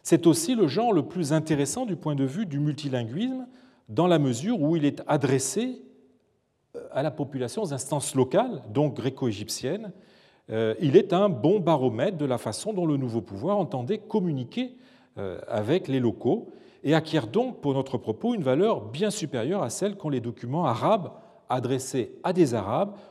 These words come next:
dont la langue ne résulte ni d'un choix ni d'une volonté politique.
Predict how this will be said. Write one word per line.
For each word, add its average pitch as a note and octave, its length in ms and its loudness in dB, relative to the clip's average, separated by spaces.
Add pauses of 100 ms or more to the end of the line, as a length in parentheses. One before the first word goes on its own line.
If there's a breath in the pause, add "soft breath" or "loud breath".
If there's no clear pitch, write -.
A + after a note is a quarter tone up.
(100)
dont B2+ 120 0
la G#2 140 2
langue D3 300 0
ne B2 80 -4
résulte A2+ 540 -6
ni B2+ 220 -6
d'un B2+ 160 -4
choix C3+ 440 -6 (260 loud breath)
ni C3+ 160 -4
d'une A#2+ 220 -4
volonté A2+ 500 -2
politique. - 720 -6